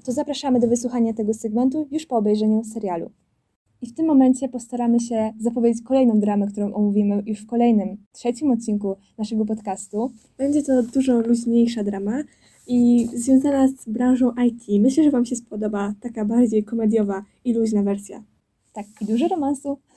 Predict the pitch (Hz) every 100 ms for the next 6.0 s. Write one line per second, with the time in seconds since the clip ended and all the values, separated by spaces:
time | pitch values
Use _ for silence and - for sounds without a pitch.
0 | _ _ 202 202 _ _ - - _ _
1 | _ _ _ _ _ _ 262 277 277 285
2 | 294 349 302 254 262 233 214 214 226 226
3 | 262 285 277 - 247 277 285 269 254 226
4 | 240 240 - _ 240 254 302 277 - 262
5 | 269 _ - 220 240 233 233 233 196 180